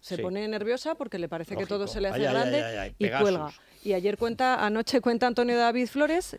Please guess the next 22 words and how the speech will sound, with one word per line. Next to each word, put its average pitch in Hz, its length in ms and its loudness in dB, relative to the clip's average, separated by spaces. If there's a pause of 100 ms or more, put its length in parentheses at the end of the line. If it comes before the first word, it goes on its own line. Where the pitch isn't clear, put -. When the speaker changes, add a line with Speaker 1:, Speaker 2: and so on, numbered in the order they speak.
Speaker 1:
que, 240 280 4
eh, 190 600 2
que 202 120 0
le, 175 320 2
que 175 120 -6
le 160 80 -4
escribió 165 380 -2
un 180 80 -2
mensaje, 180 520 -4
Pliego, 190 380 -2
inmediatamente 190 880 -4
y 220 100 -4
le 180 120 -2
dice, 170 240 -6
"Marta, 202 280 -4
es-, 165 200 -10
entiendo 185 400 -4
que 240 100 -2
te 214 60 -2
hayas 226 180 -2
sentido 202 320 -4
incómoda. 190 500 -4